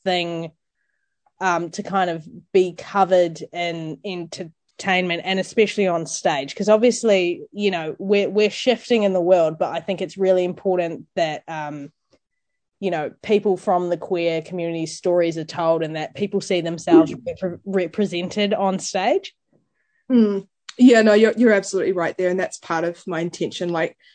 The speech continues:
Speaker 2: I remember growing up being sixteen to seventeen, still figuring myself out. And I felt like you feel alone. Like, you don't feel like you see yourself in the media or in the,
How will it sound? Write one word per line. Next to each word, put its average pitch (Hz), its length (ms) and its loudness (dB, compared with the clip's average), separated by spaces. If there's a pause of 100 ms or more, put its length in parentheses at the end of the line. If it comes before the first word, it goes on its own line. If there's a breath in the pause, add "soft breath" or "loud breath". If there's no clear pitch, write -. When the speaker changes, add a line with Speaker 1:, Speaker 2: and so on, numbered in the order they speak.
(260 soft breath)
Speaker 2:
I 233 100 2
remember 254 200 8
growing 202 300 4
up 185 260 0
being 185 220 2
sixteen - 400 -4
to 185 60 -6
seventeen, 175 600 -2
still 190 320 2
figuring 175 320 -4
myself 175 380 -8
out. 160 280 -2
And 180 300 -6
I 196 80 -6
felt 214 260 0
like 220 280 0 (640)
you 247 60 -2
feel 277 280 6
alone. 170 360 4
Like, - 180 -6
you 196 60 -6
don't 196 200 0
feel 190 140 0
like 180 240 0
you 190 100 -8
see 185 280 -4
yourself 175 560 -2
in 165 100 -4
the 165 60 -2
media 165 500 2
or 143 60 -6
in 170 100 -8
the, 160 140 -8